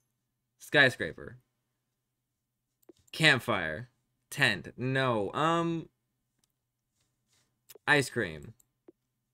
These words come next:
Camping. No. Maybe ice cream. Fireplace.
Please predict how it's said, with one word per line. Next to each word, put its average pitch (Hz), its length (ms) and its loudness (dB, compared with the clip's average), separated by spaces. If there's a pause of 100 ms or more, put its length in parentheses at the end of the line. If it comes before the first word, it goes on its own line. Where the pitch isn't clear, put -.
(160)
Camping. 101 460 -8
No. 104 240 -10
Maybe 180 340 0
ice 156 300 2
cream. 190 640 0 (880)
Fireplace. 107 840 0